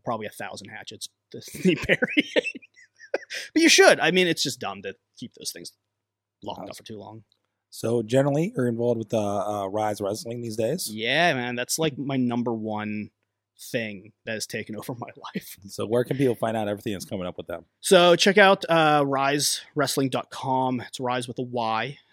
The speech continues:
Speaker 1: Um, and the Facebook page has a lot of good information on there. We're trying to bump the social media as-, aspect up.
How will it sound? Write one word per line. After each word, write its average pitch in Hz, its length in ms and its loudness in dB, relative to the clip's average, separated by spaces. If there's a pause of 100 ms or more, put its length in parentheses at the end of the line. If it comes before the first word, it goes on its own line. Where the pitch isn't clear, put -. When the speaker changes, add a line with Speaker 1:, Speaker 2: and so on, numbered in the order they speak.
(120)
Speaker 1:
Um, 113 760 -6 (800)
and 117 720 -4
the - 60 -20
Facebook 156 400 0
page 120 460 -2
has 117 140 -6
a 113 40 -6
lot 107 320 -4
of 107 80 -8
good 101 160 -6
information 104 480 -10
on 101 140 -10
there. 101 300 -8
We're 107 100 -12
trying 147 240 -2
to 135 40 -4
bump 127 240 -2
the 117 100 -8
social 110 280 -8
media 101 420 -8
as-, - 160 -16 (140)
aspect 110 340 -14
up. 101 180 -12